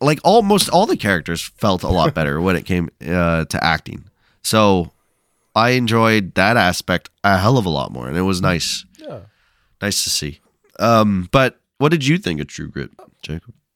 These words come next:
Speaker 2: I, I liked it for what it was. Um, <clears throat> uh, it, it presented itself quite well. It had a,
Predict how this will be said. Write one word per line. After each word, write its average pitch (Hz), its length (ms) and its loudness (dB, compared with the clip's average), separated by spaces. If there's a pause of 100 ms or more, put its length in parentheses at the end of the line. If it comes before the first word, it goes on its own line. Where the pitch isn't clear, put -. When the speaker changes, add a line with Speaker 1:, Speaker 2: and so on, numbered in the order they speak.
(320)
Speaker 2:
I, 302 340 -8 (100)
I 277 120 -2
liked 196 480 0
it 349 180 -12
for - 200 -4
what 180 180 2
it 165 100 0
was. 143 580 -6
Um, 170 500 -2 (100)
<clears throat> - 120 -20 (800)
uh, 147 280 -10
it, 175 220 -10
it 208 140 -4
presented 208 460 -6
itself 117 480 -10
quite 117 220 -10
well. 113 400 -12
It 147 120 -16
had 147 220 -10
a, 131 320 -8